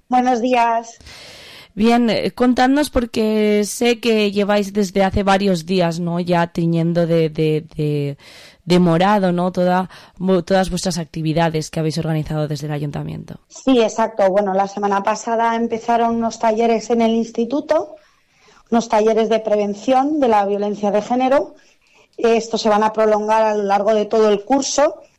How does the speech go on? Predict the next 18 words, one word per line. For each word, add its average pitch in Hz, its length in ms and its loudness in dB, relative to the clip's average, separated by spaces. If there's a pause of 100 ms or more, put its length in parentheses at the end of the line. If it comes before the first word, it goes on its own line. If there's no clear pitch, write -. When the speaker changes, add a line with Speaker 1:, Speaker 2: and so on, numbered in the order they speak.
(140)
Speaker 1:
y 226 220 4
van 196 200 0
a 208 180 -2
cubrir, 233 880 2
pues, 208 480 -2
eh, 202 480 0
las 190 220 0
necesidades 208 1080 -2
detectadas 233 840 0
entre 202 420 -2
los 196 180 -2
alumnos 202 440 -2
de 196 160 0
quinto 220 260 -2
y 220 60 2
sexto 226 280 -2
de 208 60 2
primaria 240 500 0